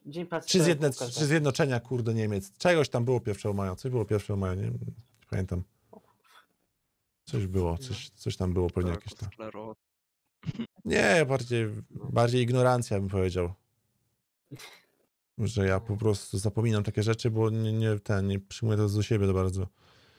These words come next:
Speaker 1: No.
Speaker 2: E, pierwszego maja.
Speaker 1: Chyba dzień
Speaker 2: May Day.
Speaker 1: pracy,
Speaker 2: Dzie-,
Speaker 1: czytałem.
Speaker 2: dzień, dzień maja.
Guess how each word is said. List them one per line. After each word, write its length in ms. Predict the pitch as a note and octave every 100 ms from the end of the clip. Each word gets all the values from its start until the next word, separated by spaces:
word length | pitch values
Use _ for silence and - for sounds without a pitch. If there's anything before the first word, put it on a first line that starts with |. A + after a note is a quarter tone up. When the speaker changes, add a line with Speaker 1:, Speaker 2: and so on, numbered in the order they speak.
| _ _ _ -
Speaker 1:
No. 240 | A#2+ A2 G#2 _ _ -
Speaker 2:
E, 400 | A2 A2 G#2 G2 G2+ - - - - - - _ _
pierwszego 380 | G2+ - A2+ G#2+
maja. 500 | G2+ F2+ E2+ F2+ F#2 - _ _ _ _ _ _ _ _ _ _ _ _ _ _ _ _ _
Speaker 1:
Chyba 260 | - D#3 E3+
dzień 80 | D3+
Speaker 2:
May 160 | C#3+ B2
Day. 280 | G#2+ G2
Speaker 1:
pracy, 180 | G2 - A2
Speaker 2:
Dzie-, 220 | G#2 B2+
Speaker 1:
czytałem. 240 | B2 A#2 A2+
Speaker 2:
dzień, 380 | D3+ D3 B2 A2+
dzień 180 | C3
maja. 380 | C#3+ B2+ G#2+ G2+